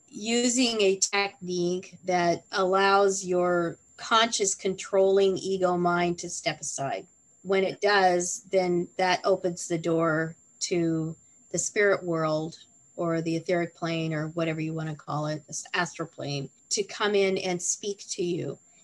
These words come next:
and give you messages, give you signs, give you some kind of information that you're seeking or wanting to know. And you could do it, you can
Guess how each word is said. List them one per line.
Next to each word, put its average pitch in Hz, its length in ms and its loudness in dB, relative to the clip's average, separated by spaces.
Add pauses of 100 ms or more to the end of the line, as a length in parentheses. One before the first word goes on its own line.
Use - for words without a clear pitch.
(140)
and 180 240 0
give 180 180 2
you 170 240 0
messages, 165 960 -4
give 165 160 -4
you 160 400 -4 (200)
signs, 156 560 -4
give 160 180 -4
you 156 320 -2
some 190 240 -2
kind 175 320 -2
of 160 260 -2 (140)
information 170 760 -2
that 160 240 -4
you're 160 80 -2
seeking 151 540 -4
or 147 160 -4
wanting 160 440 -6
to - 160 -10
know. 156 340 -6 (320)
And 214 120 4
you 240 140 0
could 208 200 0
do 214 180 4
it, 196 400 4 (360)
you 233 220 0
can 247 400 2